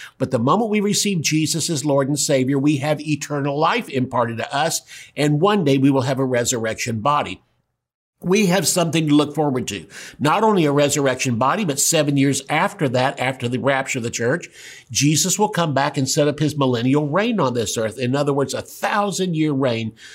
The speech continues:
of Jesus Christ. And not only are we looking forward to it,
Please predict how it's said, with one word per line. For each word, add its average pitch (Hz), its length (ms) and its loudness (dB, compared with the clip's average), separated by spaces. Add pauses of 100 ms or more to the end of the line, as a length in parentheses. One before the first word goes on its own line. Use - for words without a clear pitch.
(120)
of 123 180 0
Jesus 131 420 0
Christ. 127 400 -2
And 151 160 2
not 185 220 4
only 196 240 2
are 139 160 4
we 185 320 2
looking 170 460 2
forward 120 420 0
to 120 220 0
it, 175 200 -4